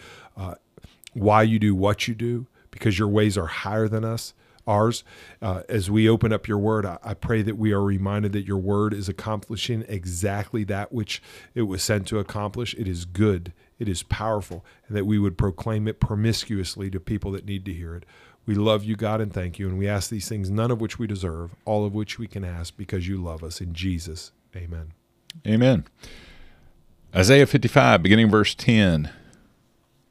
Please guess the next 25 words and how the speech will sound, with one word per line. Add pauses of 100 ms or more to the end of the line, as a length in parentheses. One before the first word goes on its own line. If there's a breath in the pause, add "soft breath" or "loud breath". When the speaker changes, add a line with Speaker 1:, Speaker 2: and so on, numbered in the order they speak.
(260)
Speaker 2:
"For
as
the
rain
comes
down
and
the
snow
from
heaven, (600 soft breath)
and
do
not
return
there, (180)
but
water
the
earth, (720 soft breath)
and
make
it
bring
forth